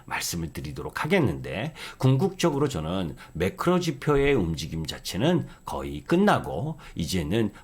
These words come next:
본격적으로, 어, 실적 장세로 전환하는 시점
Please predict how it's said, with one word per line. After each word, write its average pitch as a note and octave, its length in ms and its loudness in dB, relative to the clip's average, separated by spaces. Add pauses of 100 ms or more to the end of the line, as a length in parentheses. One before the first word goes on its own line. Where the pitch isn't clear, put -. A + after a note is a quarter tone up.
본격적으로, A2 1200 -2
어, - 320 -12
실적 - 380 0
장세로 E2 420 -4
전환하는 F2 720 -2 (120)
시점 - 500 -2